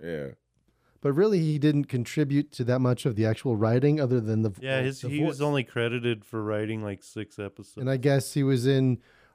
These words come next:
Speaker 2: already, him and, um, the other big, big producer, the guy, same guy who did, uh, Community. Um, do you remember what his name is? The, uh, b-,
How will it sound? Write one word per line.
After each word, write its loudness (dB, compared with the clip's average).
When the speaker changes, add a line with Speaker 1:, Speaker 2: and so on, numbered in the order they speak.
Speaker 2:
already, 4
him 2
and, 2
um, 2
the -2
other 0
big, -4
big -2
producer, -4
the -2
guy, -2
same -4
guy 0
who 0
did, -4
uh, -2
Community. -2
Um, -8
do -10
you -6
remember -6
what -2
his -6
name -2
is? -4
The, 0
uh, 0
b-, -4